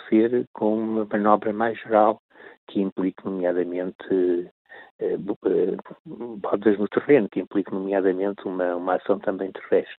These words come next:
Portanto, há aqui uma, uma situação que é, de facto, explosiva no Médio Oriente, em que, eh, com ataques aéreos cirúrgicos, é meramente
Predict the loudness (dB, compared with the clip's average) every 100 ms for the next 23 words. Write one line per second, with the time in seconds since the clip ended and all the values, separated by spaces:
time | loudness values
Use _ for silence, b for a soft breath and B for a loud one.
0 | _ _ _ B B B B B B B
1 | 0 2 2 0 0 0 4 4 6 2
2 | -2 -2 -2 0 -2 0 -2 6 6 6
3 | 0 -6 0 4 4 2 _ -6 -6 -6
4 | -10 -2 2 2 0 0 2 -2 -4 -2
5 | -2 2 2 2 0 -2 -6 -12 -10 -4
6 | -4 -4 -2 2 4 4 0 -8 _ B
7 | B B B B B _ -10 -8 -8 -10
8 | -14 _ 4 8 8 6 6 4 4 -2
9 | -2 0 4 8 8 6 2 0 4 6
10 | 6 2 -6 -14 2 4 6 6 6 6
11 | 4 2